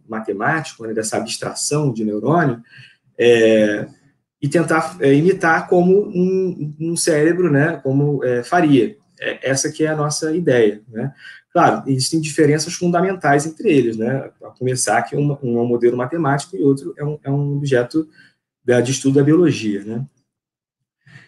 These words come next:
Então, é, a outra pergunta que é, acho que é muito importante a gente responder é falar por que que a gente faz inteligência artificial, né? Onde que ela é necessária, onde que ela é importante, onde que ela é interessante, né?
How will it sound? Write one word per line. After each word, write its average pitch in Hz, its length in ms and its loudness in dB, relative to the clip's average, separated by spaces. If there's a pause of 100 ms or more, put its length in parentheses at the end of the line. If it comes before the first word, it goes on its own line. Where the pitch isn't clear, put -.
(200)
Então, 208 420 4
é, 143 640 2
a 147 80 4
outra 220 200 4
pergunta 165 440 4
que 151 140 -2
é, 135 180 2
acho - 180 -12
que 147 80 -2
é 139 40 2
muito 156 200 0
importante 143 460 -2
a - 20 -2
gente 127 140 -6
responder 131 760 0
é 139 80 0
falar 156 300 -4
por - 240 -12
que 190 160 4
que 208 80 2
a 202 40 2
gente 202 200 -8
faz 175 240 0
inteligência 175 500 0
artificial, 180 680 -6 (440)
né? 127 200 -12 (400)
Onde 180 240 0
que 185 120 -2
ela 180 80 4
é - 20 4
necessária, 143 720 0
onde 165 220 -4
que 165 100 -6
ela 160 80 -2
é 160 40 -2
importante, 151 640 -2
onde 175 200 -8
que 180 80 -10
ela 175 80 -4
é - 20 -4
interessante, 165 1160 -4 (180)
né? 135 240 -8